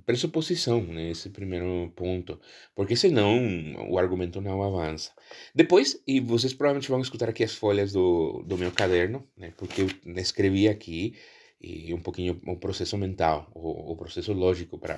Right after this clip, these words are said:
pra fazer essa demonstração, ok? E, beleza. Agora, o que que está por trás de dizer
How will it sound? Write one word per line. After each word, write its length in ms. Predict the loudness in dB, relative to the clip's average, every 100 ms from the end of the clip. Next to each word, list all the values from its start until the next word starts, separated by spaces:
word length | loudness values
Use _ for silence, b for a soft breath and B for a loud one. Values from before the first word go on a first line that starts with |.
| -10
pra 200 | -12 -10
fazer 280 | -10 -8 -8
essa 200 | -6 -6
demonstração, 600 | -6 -8 -10 -10 -12 -18 _ -18
ok? 340 | -6 -6 -6 B B B B _ -2
E, 640 | 4 6 4 0 -2 -8 -10
beleza. 500 | -2 2 4 2 -2 _ _ _ _ _ _ _ _ _ _ B B B -4
Agora, 440 | 6 8 6 0 _ _ _ _ _ _ _ _ _ _ _ _ _ _ -20 -20 _ _ _ _ 4
o 180 | 4
que 160 | 4 -4
que 120 | -2
está 260 | -4 -4 -4
por 220 | -2 -4
trás 520 | -4 -6 -4 -4 -8 -10
de 240 | -2 0 0
dizer 560 | 0 2 2 2 -6